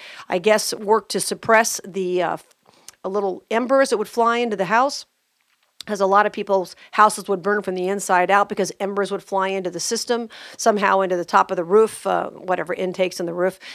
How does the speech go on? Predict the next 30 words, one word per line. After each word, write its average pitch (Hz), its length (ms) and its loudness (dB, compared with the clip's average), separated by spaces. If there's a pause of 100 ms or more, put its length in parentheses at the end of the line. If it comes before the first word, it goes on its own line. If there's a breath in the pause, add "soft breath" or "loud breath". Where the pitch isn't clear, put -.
(200 loud breath)
and 185 160 -2
burn. 180 280 -2 (180 loud breath)
And 208 100 -2
he 254 140 0
realized 190 460 0
that 208 320 0
when 185 80 -4
he 185 100 -4
was 170 140 -6
building 180 300 -2
his 175 120 -4
house, 214 320 0
and 180 160 -4
he 208 100 0
made 196 220 -4
sure 190 160 -4
that 185 80 -4
he 175 80 -6
had 185 160 0
a 175 40 -6
system 190 340 -8
in 190 80 -4
place 170 320 -10
that - 100 -12
would 180 120 -8
do 226 140 -4
that. 330 300 -2 (260 loud breath)
So - 280 0 (340 soft breath)
bottom 330 320 2
line, 247 400 -4